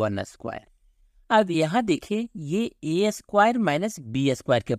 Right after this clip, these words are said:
फॉर्म में आ गया और ए स्क्वायर माइनस बी स्क्वायर equal to a plus b into a minus b होता है।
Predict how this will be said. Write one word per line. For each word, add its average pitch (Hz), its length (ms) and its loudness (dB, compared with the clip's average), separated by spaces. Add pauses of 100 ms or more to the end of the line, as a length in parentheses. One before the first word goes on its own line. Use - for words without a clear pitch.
फॉर्म 117 240 0
में 117 120 0
आ 110 120 0
गया 101 320 -4 (480)
और 131 320 0
ए 180 280 2
स्क्वायर 180 400 2
माइनस 147 380 0
बी 135 300 -2
स्क्वायर 185 360 2
equal 196 340 0
to 262 160 -2 (500)
a 170 200 2 (100)
plus 139 400 2
b 156 240 0
into 180 400 -2 (360)
a 143 160 0
minus 120 380 0
b 110 200 -2
होता 101 320 0
है। 98 220 -8